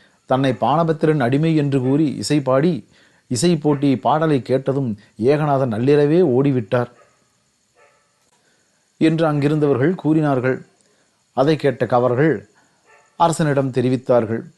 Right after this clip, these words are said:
இதனை கேட்டதும் பானபத்திரர் தன்னுடைய மனக்கவலையை இறைவனாரிடம் தெரிவித்ததையும்,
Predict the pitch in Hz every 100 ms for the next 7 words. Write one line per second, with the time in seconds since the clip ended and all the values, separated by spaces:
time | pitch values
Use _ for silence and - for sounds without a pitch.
0 | _ _ _ _ - 120 131 123 127 131
1 | 139 131 135 135 - _ _ - 110 147
2 | 135 117 123 120 107 120 120 113 113 104
3 | 143 - 127 123 117 113 104 110 139 139
4 | 123 123 113 107 107 123 127 - 113 110
5 | 113